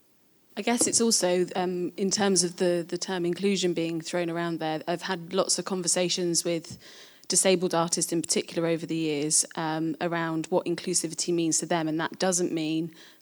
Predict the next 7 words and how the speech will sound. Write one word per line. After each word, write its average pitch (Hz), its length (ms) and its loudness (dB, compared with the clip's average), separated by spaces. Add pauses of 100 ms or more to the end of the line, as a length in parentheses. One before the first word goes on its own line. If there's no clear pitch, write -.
that 160 300 0 (120)
you're 170 120 -2
treating 175 460 0
everyone 165 340 -2
the 160 80 -2
same. 190 380 4
Mm-hmm. - 240 -18